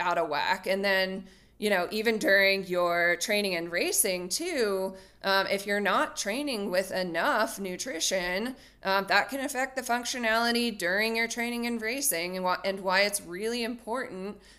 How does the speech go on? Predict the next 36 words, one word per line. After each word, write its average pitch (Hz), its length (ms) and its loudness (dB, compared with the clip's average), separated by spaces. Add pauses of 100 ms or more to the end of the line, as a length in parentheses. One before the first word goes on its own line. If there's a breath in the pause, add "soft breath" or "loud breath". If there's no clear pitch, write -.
to 214 80 -10
figure 202 320 2
out 202 240 4
your 208 120 -2
fueling 233 520 -4
plan 185 440 -2
ahead 226 260 0
of 247 160 -6
time, 175 480 -4
and 180 400 -2 (400 loud breath)
the 196 80 -2
concept 190 580 -2
of 196 200 4 (120)
train 220 460 0
the 190 80 2
gut, 180 280 2
which 190 220 -4
we 190 300 -2
are 180 300 2
likely 190 340 0
gonna 190 180 0
cover 185 460 0
in 185 180 -2
a 180 60 -4
little 180 180 -4
bit, 269 480 4
but, 190 380 4 (200 loud breath)
you 196 140 -2
know, 185 140 4
trying 196 480 2
to 196 480 0
get 190 280 4
your 208 140 0
body 190 480 2
used 208 480 -2
to 175 540 -2